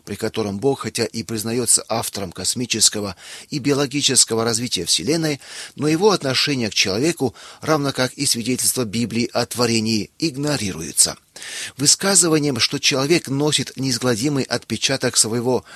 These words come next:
животного происхождения, Дарвин явно показывает своё извращённое отношение к Библии. Эволюционную идею, которой он проложил путь, он сам рассматривал как альтернативу библейскому откровению, в чём он признаётся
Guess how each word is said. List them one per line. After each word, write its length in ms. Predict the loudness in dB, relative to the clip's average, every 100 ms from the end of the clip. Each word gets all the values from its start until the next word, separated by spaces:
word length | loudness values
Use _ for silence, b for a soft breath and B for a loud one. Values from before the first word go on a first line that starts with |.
| B
животного 540 | -2 0 2 2 0
происхождения, 880 | 2 0 2 0 -2 0 2 2 0 B B B B
Дарвин 400 | 2 2 4 2
явно 380 | 2 2 2 -2
показывает 580 | -2 -2 0 2 2 2
своё 400 | 2 2 2 0
извращённое 760 | 0 -4 0 2 2 0 0 -2
отношение 680 | -2 -2 0 0 -2 -4 -6
к 80 | -8
Библии. 520 | -10 -10 -8 -10 -10 _ B B B B B
Эволюционную 840 | -2 0 2 4 4 2 2 0 0
идею, 380 | -2 0 2 2
которой 440 | 2 2 2 0 0
он 240 | 0 0 -2
проложил 520 | -2 0 0 -4 -10 -4
путь, 280 | -4 -4 B B B
он 200 | -6 2
сам 240 | 2 4
рассматривал 640 | 2 2 2 -2 0 0
как 260 | 2 -2 0
альтернативу 920 | -2 -2 -2 -2 0 -2 0 0 2
библейскому 800 | 0 -2 -4 -2 0 0 0 -2
откровению, 680 | -4 -6 -2 2 2 2 -4 -10 B B B
в 80 | -2
чём 280 | 2 2 2
он 120 | 0
признаётся 760 | -2 0 2 2 4 2 2